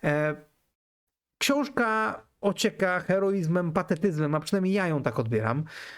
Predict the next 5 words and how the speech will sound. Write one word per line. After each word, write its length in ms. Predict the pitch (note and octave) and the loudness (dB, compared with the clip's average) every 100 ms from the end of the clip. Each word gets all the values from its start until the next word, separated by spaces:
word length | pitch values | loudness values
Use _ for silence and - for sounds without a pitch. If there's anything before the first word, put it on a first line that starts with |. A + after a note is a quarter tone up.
| - | -4
E, 280 | C#3 C#3 C#3+ | 0 0 0
natomiast 760 | D3+ E3+ A#3+ A#3 A3 - - - _ _ _ _ _ _ _ _ _ _ _ _ - | 0 0 0 0 -2 -4 -12 -16 _ _ _ _ _ _ _ _ _ _ _ _ -4
jest 280 | F3 A#3 - | 0 0 0
to 80 | A3 | -2
książka 760 | - B3 C#4 - B3 A3+ A3 | 0 0 0 0 0 2 0